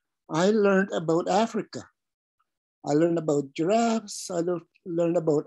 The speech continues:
elephants, monkeys, and tigers, and whatever animal they have there. Animals that I will never <laughs> hunt in my life.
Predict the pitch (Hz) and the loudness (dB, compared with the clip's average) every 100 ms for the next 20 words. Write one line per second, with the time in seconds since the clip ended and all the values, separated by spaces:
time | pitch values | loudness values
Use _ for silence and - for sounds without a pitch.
0 | 202 214 233 226 233 208 - - - 139 | 0 2 0 -2 -6 -6 -12 -14 -6 0
1 | 196 233 - 247 233 - - - 165 147 | 2 2 0 0 2 0 -4 -4 -2 -2
2 | - 185 233 220 208 190 156 147 139 151 | -2 0 0 0 0 0 -2 -4 -4 -6
3 | 185 202 190 185 196 - 202 220 220 185 | -6 -6 -2 -2 -2 -2 0 0 -2 -2
4 | 175 139 156 156 139 - 147 139 117 - | -2 -4 -2 -2 -4 -6 -4 -4 -6 -16
5 | _ _ _ - _ _ _ - 147 190 | _ _ _ -20 _ _ _ -6 -2 0
6 | 190 180 180 180 - - 175 170 165 156 | -2 -2 -4 -6 -10 -2 0 2 2 0
7 | 156 165 160 131 131 165 180 151 151 139 | 0 2 2 0 -4 -4 -2 0 -2 -2
8 | 135 104 | -4 -6